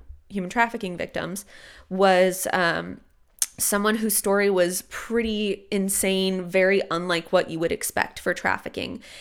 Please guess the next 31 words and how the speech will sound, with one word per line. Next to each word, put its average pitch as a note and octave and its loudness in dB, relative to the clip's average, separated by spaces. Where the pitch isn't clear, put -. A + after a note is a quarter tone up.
And F#3 4
one F#3 2
of G3 0
the F#3+ 2
biggest F#3+ 0
things F3 -4
that F#3 0
struck - -2
me F#3 -2
about F3 -2
her F3+ 0
story, E3 0
I D#3+ 0
spent E3 -2
a F#3 -4
semester F3 0
learning E3+ 2
about E3+ 2
her E3 2
and E3+ -2
with D#3+ 0
her D#3+ 0
and D3+ -6
creating D#3+ -4
this - -8
project - -4
around - -4
her F3 -4
story. - -4
And, F3 2
um, F#3+ 0